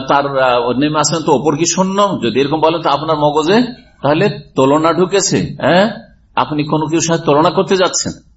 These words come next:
মানে এটা তো আমার আপনার ক্ষেত্রে, সৃষ্টির ক্ষেত্রে হয় যে ওপরে ছিল নামলো তো ওপরে খালি হইল।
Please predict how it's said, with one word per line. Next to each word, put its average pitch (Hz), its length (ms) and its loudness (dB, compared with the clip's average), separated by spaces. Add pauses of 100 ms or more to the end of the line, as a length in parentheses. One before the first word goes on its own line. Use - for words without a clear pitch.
(500)
মানে 90 220 -8
এটা 143 180 -4
তো 143 100 -2
আমার 135 300 2
আপনার 214 260 -2
ক্ষেত্রে, 185 320 -4
সৃষ্টির 156 360 -4
ক্ষেত্রে 135 280 -2
হয় 82 160 -2
যে 113 60 0
ওপরে 139 280 0
ছিল 165 160 -2
নামলো 170 320 0 (260)
তো - 100 -4
ওপরে 139 240 0
খালি 101 260 0
হইল। - 160 -6